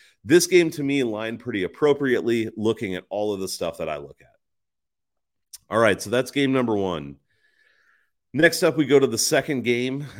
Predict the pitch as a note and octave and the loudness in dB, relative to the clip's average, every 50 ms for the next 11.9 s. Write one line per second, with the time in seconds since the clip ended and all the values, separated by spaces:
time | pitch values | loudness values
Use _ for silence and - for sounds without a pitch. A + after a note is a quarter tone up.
0 | C#3 - A2+ A2 G#2+ G#2 G2+ G2+ G#2 G2+ G#2+ G2+ G#2 G2 F#2 F#2 - - B2+ A#2 | -10 -6 -4 -2 -2 -2 -2 -2 -2 -2 -2 -2 -2 -4 -6 -8 -4 -2 0 0
1 | A2+ A2+ G#2+ G#2 G2+ A2+ A#2 A2+ A2+ A2 A2 A2 A#2 - G2+ G2 F#2 F2+ E2 F#2 | 0 0 -2 -2 -2 0 2 2 2 2 2 0 0 0 -2 0 0 -2 -2 -2
2 | F#2 B2+ C3 A#2 A2 - - F#2+ - B2 B2+ A2+ A2 G2+ G2+ G#2+ A2+ A#2+ B2+ B2+ | 0 0 0 0 0 -4 -10 -8 -4 -2 -2 0 -2 -2 -4 -4 -4 -4 -4 -4
3 | - - G2 F#2+ F2+ F#2 A2+ A#2 A2+ - G2+ A2 G#2+ - - G#2+ G2 G2+ G#2 G#2+ | -6 -6 -6 -6 -6 -4 -4 -2 -2 -2 -4 -4 -4 -6 -6 -4 -2 -2 -2 -2
4 | G#2 F#2 G2+ - F#2+ G2 G2 G2+ G2+ G#2 D2 G#2 G2 F2+ - G2+ F2 F#2 - - | -2 -2 -6 -6 -6 -6 -6 -6 -8 -8 -8 -8 -8 -8 -10 -10 -10 -10 -8 -6
5 | A2+ G#2 G2 - - F#2+ F#2+ G2 G2 G2 F#2+ G2 G2 G2 F#2 F#2+ F2 D#2+ F#2 - | -6 -6 -6 -8 -8 -8 -4 -2 -2 -2 0 0 -2 -2 -2 -4 -6 -8 -10 -6
6 | - A#2 A2 G#2 F#2+ F#2 - - F#2+ F2+ F#2+ G#2+ A#2+ A#2+ - - G2 F2+ - F#2+ | -4 -2 0 0 0 -2 -2 -6 -8 -6 -4 -4 -4 -4 -4 -6 -8 -6 -8 -8
7 | - - _ - D3 D3 C#3+ D#3 D3+ D3+ D#3 D3+ - - _ _ _ _ _ _ | -10 -8 _ 0 2 2 2 0 -2 -2 -4 -6 -8 -10 _ _ _ _ _ _
8 | _ _ _ _ - A2 A#2 - - A2+ - - - D#3+ D#3+ D#3 C3+ G#2 E2 D2+ | _ _ _ _ -2 -2 -2 -2 -4 -6 -6 -2 0 0 0 2 2 0 0 0
9 | D#2 D#2+ D#2 D#2 D2+ - - G#2 A2 A2+ A2+ - - B2 A2 G#2 G2 F#2 F#2 F#2 | -2 -4 -6 -6 -8 -10 -8 -6 -6 -6 -6 -4 -2 0 0 0 -2 -4 -6 -6
10 | F#2 F#2+ G2 G2+ G#2 G2+ - - - - G#2 G2+ G2 F#2+ F2+ E2+ - - - G#2+ | -4 -4 -4 -4 -4 -4 -6 -6 -6 -4 -4 -4 -2 -2 -4 -6 -8 -8 -8 -8
11 | G2+ - - F#2 F2+ E2 E2 - - - A#2+ A#2+ B2 C3 C#3+ C#3+ C#3+ | -8 -6 -4 -4 -4 -4 -6 -8 -6 -2 -2 0 0 0 -2 -4 -8